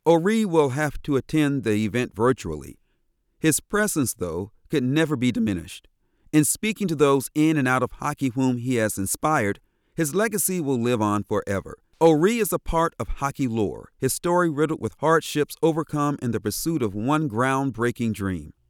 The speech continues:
Even before the Bruins initially recalled O'Ree to their ranks, he was harboring a painful secret. Just two years prior, the winger had been hit by an errant puck that left him blind in one eye. Had Boston known, O'Ree wouldn't have been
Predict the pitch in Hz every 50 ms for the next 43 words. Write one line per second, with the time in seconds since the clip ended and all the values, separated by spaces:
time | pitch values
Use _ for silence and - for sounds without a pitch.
0 | _ _ _ _ _ _ - 202 220 220 226 202 202 - - 180 185 180 156 127
1 | 131 147 156 156 156 127 127 120 131 151 - - 147 123 127 120 107 117 107 -
2 | - - 160 165 160 147 123 117 113 113 127 127 127 - - 120 107 98 95 98
3 | 139 143 113 92 - - - _ _ - 165 156 135 131 - - 170 180 175 156
4 | 156 165 147 120 110 - - - 156 156 156 139 - 123 107 - - - 156 143
5 | - - 82 - - _ _ _ _ _ _ _ _ _ _ - 101 156 147 -
6 | - - - 226 233 220 196 180 165 151 - - - - 202 180 185 175 127 92
7 | 90 98 104 _ _ - 147 135 135 170 190 202 190 160 165 160 - - 120 110
8 | 107 - - 185 - - 127 131 123 117 - - 151 151 160 160 - - - 151
9 | 151 - - 123 - - 135 139 - - 120 110 110 101 113 120 117 113 117 120
10 | 131 131 117 127 131 147 165 165 143 101 80 71 - _ _ _ _ _ _ _
11 | _ _ _ _ _ - 131 143 120 90 156 165 165 170 - - 131 117 117 131
12 | 170 359 151 101 95 107 117 - _ _ _ _ _ _ _ - - 135 127 123
13 | 143 165 185 190 151 117 120 156 - 214 196 180 175 156 - 139 135